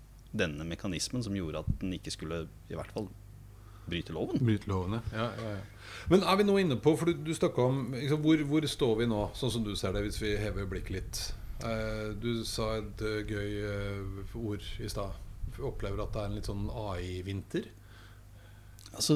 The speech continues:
Speaker 1: det er jo en god del, eh, for et par, altså, la oss si sånn, for et par, tre år siden, eh, så trodde jo alle at A I kom og skulle ta jobben våre.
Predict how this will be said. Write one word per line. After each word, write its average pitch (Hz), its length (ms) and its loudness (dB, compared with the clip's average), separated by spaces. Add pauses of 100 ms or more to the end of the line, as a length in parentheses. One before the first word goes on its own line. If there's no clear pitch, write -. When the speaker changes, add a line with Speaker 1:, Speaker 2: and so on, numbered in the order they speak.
(140)
Speaker 1:
det 143 200 4
er 101 180 4
jo 156 300 6 (920)
en 135 160 6
god 110 280 2
del, 101 400 2
eh, 92 800 -2 (2500)
for 107 180 0
et 117 100 0
par, - 160 2
altså, 110 200 4 (160)
la 120 100 4
oss 123 80 2
si 101 60 6
sånn, 101 140 2
for 123 120 2
et - 80 -12
par, 98 260 4
tre 98 160 0
år - 160 -4
siden, 85 300 -6 (320)
eh, 85 600 -4
så - 160 -2
trodde 92 220 4
jo 87 80 4
alle 85 360 2 (280)
at - 180 -8
A 85 120 2 (100)
I 80 60 -4
kom 87 340 -4
og - 80 -8
skulle 80 220 -6
ta 78 160 -2
jobben 71 260 -6
våre. 60 220 -10